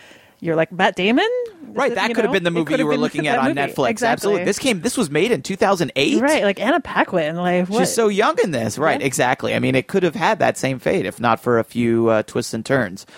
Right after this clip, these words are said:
Speaker 2: All right, well, let's get to some specific picks. As usual, what we're gonna do is we've each got one recommended title for streaming and one recommended title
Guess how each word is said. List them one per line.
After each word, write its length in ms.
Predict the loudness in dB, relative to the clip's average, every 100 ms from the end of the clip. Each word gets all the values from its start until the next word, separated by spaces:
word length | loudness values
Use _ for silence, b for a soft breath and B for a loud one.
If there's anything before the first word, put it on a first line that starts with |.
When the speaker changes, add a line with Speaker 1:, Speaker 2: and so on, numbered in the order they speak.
| B
Speaker 2:
All 100 | 0
right, 100 | 2
well, 80 | 2
let's 140 | 2 2
get 140 | 0
to 80 | 0
some 140 | -2
specific 460 | -2 0 0 0 0
picks. 220 | -2 -2
As 260 | 0 0 2
usual, 400 | 0 2 2 2
what 80 | 0
we're 80 | 0
gonna 180 | 0
do 240 | 2 2 2
is 260 | 0 -2
we've 180 | -2 -2
each 180 | -4 -2
got 220 | 0 0
one 280 | 0 0 0
recommended 480 | -2 -2 -4 -4 -2
title 240 | -2 0
for 140 | -2 -4
streaming 420 | -2 0 0 -2
and 100 | 0
one 160 | 0
recommended 480 | 0 -2 0 -2 -2
title 460 | 0 2 2 2